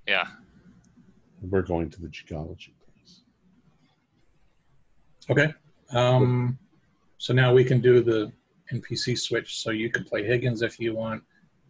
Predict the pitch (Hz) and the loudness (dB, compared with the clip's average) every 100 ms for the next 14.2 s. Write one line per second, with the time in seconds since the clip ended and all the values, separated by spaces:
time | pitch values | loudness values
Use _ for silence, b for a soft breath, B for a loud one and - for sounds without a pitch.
0 | - 107 - 107 104 104 - 107 104 101 | -14 -10 -6 -4 -4 -6 -10 -14 -12 -10
1 | 101 101 104 _ _ _ _ _ _ _ | -12 -14 -18 _ _ _ _ _ _ _
2 | - 117 110 107 127 _ _ _ _ _ | -16 -10 -8 -8 -12 _ _ _ _ _
3 | - - _ 113 113 110 120 113 101 - | -20 -20 _ -2 0 0 -4 -6 -6 -2
4 | 117 113 117 117 113 113 113 107 - 127 | 0 2 2 2 0 0 -4 -6 -2 -2
5 | 131 - 147 147 - _ _ _ _ _ | -2 2 2 2 -6 _ _ _ _ _
6 | 117 113 - 117 - 117 110 107 110 123 | -8 -8 -6 -8 -4 -4 -4 -4 0 4
7 | 135 131 139 135 135 143 139 123 107 101 | 4 4 4 2 2 0 2 2 0 -4
8 | - 117 110 107 104 _ _ _ _ _ | -6 -6 -6 -6 -8 _ _ _ _ _
9 | - _ - 135 131 117 117 - 117 - | -20 _ -4 -2 2 2 2 2 0 0
10 | 107 113 110 131 131 123 117 120 127 127 | -2 0 -2 -6 -10 -6 -4 -4 -4 -4
11 | 131 - 123 120 120 - _ _ _ - | -4 -4 -2 -2 -6 -18 _ _ _ -20
12 | - - - - _ B B B B - | -20 -20 -20 -20 _ B B B B -20
13 | _ - _ _ _ _ _ _ 143 135 | _ -20 _ _ _ _ _ _ 2 4
14 | 120 | 4